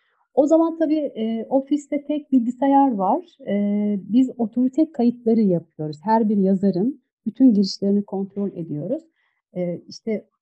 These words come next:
ımm, elektronik ortamda bulunmadığı için mikrofilm makinesinden yazarların mikrofişler üzerindeki kayıtlarını bulup bir yazarın ne kadar girişi varsa onların adına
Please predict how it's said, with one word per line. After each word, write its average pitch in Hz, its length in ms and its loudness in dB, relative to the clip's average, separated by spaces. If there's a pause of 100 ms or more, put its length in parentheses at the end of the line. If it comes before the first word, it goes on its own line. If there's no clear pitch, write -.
ımm, 190 440 -4
elektronik 220 540 -4
ortamda 214 600 0
bulunmadığı 202 460 4
için 160 380 -2
mikrofilm 233 640 2
makinesinden 180 800 -4 (360)
yazarların 233 760 4
mikrofişler 240 1000 2
üzerindeki 180 680 2
kayıtlarını 185 720 0
bulup 262 340 2
bir 262 120 8
yazarın 208 600 2
ne 233 120 -6
kadar 185 300 -2
girişi 202 420 -2
varsa 202 360 -2
onların 233 640 0
adına 226 480 0